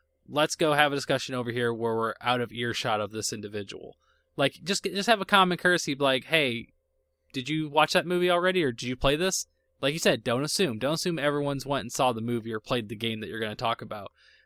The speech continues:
Just give 'em a quick heads up, like, "Hey, did you play it? Oh, you did? Okay, cool. What'd you think about this?" And then the conversation can kinda go from there.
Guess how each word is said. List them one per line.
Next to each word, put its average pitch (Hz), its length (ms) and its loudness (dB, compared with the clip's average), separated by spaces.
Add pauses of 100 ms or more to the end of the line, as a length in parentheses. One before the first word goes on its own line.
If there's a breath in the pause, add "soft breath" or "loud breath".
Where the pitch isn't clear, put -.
(100)
Just 165 200 0
give 180 100 6
'em 175 120 2
a 170 100 2
quick 170 180 0
heads 170 180 2
up, 127 120 4
like, 113 120 -6
"Hey, 123 340 2 (760)
did 127 120 -4
you 127 60 -4
play 156 280 8
it? 156 100 -2 (160)
Oh, 143 100 2
you 110 120 -2
did? 151 220 2
Okay, 156 260 2
cool. 165 200 2
What'd 151 200 0
you 156 80 -8
think 196 160 -2
about 123 180 0
this?" - 160 -6
And 143 100 -4
then 151 120 -2
the 147 80 -6
conversation 147 520 0
can 127 180 -10
kinda 123 200 0
go 120 140 -2
from 120 140 -8
there. 113 220 -4